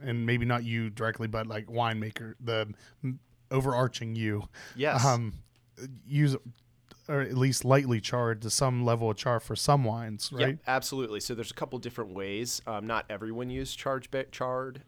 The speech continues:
Speaker 2: barrels. Um, some use water bent staves, et cetera. But, uh, yes, charring is, is quite common, um, but to a much lesser extent. So you'll see, you know, low to mild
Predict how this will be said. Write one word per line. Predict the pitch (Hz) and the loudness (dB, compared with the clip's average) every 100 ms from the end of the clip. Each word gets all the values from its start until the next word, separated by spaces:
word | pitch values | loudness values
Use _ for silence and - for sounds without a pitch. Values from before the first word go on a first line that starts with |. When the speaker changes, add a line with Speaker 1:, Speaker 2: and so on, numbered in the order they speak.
| - | -8
Speaker 2:
barrels. | 123 127 131 131 - - - - | -2 0 0 -2 -6 -14 -12 -2
Um, | 107 101 | -2 -2
some | - 120 113 | -2 -2 -2
use | 110 101 | -6 -4
water | 107 107 | -2 -2
bent | 107 107 | -4 -6
staves, | - - 107 107 101 | -6 -4 -4 -4 -8
et | - | -10
cetera. | 101 98 110 120 120 | -8 -4 -2 -4 -4
But, | 117 110 - - - | -2 -2 -4 -10 -4
uh, | 107 - | -4 -4
yes, | 113 101 - - - | -6 -6 -4 -8 -8
charring | - 127 123 117 117 117 - | -8 -4 -2 -2 -2 -6 -6
is, | 110 101 92 - - | -6 -6 -6 -6 -8
is | 104 95 | -8 -8
quite | - 120 107 | -6 -4 -4
common, | - 110 95 80 71 117 - | -6 -8 -8 -10 -14 -14 -8
um, | 107 98 95 - - | -6 -6 -8 -16 -18
but | 110 131 117 | -4 -2 -2
to | - 117 | -4 -6
a | |
much | 107 107 - | -4 -6 -6
lesser | 104 - 98 | -6 -6 -10
extent. | 87 - 101 - - | -10 -10 -10 -8 -8
So | 110 | -6
you'll | 104 98 | -4 -4
see, | - 113 104 | -6 -6 -8
you | 120 | -8
know, | 104 101 | -8 -8
low | 117 113 110 | -4 -2 -2
to | 104 | -2
mild | 101 101 98 92 87 | -6 -6 -6 -8 -10